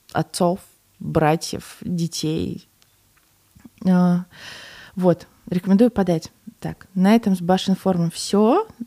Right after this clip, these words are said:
Э, мы переходим к «Коммерсанту». У «Коммерсанта» мне понравилась одна новость, как я это называю, новости, которые мы заслужили. Начальнику отдела культуры в Башкирии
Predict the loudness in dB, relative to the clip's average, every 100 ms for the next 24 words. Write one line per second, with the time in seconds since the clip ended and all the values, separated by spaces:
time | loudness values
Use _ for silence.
0 | -6 0 4 6 8 8 6 2 2 2
1 | 2 2 0 0 -2 2 4 2 2 2
2 | 2 2 0 0 -6 -6 0 0 2 2
3 | 2 2 2 2 0 2 2 2 2 4
4 | 6 4 2 -2 -10 -20 -20 _ -8 -4
5 | 0 0 2 4 4 6 4 2 -2 -2
6 | 0 2 2 2 0 -2 -2 0 -2 -4
7 | _ _ -20 -20 -20 -18 -8 2 4 6
8 | 4 4 2 2 4 4 4 4 0 2
9 | 4 4 2 0 -2 4 6 6 4